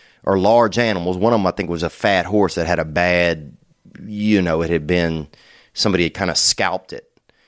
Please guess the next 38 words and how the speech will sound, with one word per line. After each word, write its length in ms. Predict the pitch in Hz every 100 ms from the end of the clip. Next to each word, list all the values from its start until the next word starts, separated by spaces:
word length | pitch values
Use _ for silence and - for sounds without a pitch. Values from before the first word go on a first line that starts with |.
| _
And 140 | 82 82
so 180 | - 87
it 80 |
didn't 200 | 80 90
have, 100 | 87
like, 140 | 82 78
a 40 |
tail, 520 | - - 87 76 73 _ _ _ _ _
but 140 | - 92
it 40 |
looked 240 | 107 117 -
like 140 | 82
a 80 | 78
cow. 300 | - 87 87
But 80 | 139
you 80 |
know 80 | 170
what 100 | 117
I'm 100 | 87
saying? 460 | 80 92 85 82 -
Similar 480 | - - 139 110 95
animals. 520 | 82 76 - - - _ _ _ _ - - - _ _ -
And 460 | 107 110 107 107
he 320 | - - 127 135
fed 340 | - 139 156
'em 140 | 127
all 180 | 95 101
a 60 | 95
bunch 240 | 104 104
of 80 | 92
stuff, 420 | - 151 147 113
and 80 | 107
he 60 | 107
was 100 | 98
gonna 140 | 101
have 140 | 107
'em 100 | 98 -
all 540 | 113 110 110 107